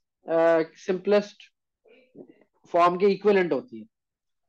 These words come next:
आप sixteen by twenty को लिख सकते हैं four by five, ठीक है, there is no harm in writing <coughs> in it, that is why it is always possible।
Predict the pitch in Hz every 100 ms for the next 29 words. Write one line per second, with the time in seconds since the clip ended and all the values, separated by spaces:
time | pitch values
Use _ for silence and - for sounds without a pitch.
0 | _ _ _ _ _ _ _ _ _ _
1 | - 147 170 - 190 214 208 208 196 196
2 | 202 202 202 196 - - 151 - 151 135
3 | 123 - 117 - _ _ _ _ 202 196
4 | 170 170 165 185 196 175 170 175 160 147
5 | 143 151 156 _ - - - - 277 -
6 | - _ _ - _ _ _ _ _ _
7 | - - - - - 381 - - - _
8 | _ _ _ _ _ _ _ _ _ _
9 | _ _ - 151 135 - _ _ _ _
10 | _ _ _ _ _ _ _ _ _ _
11 | - 135 175 185 175 175 165 160 151 156
12 | 156 131 - -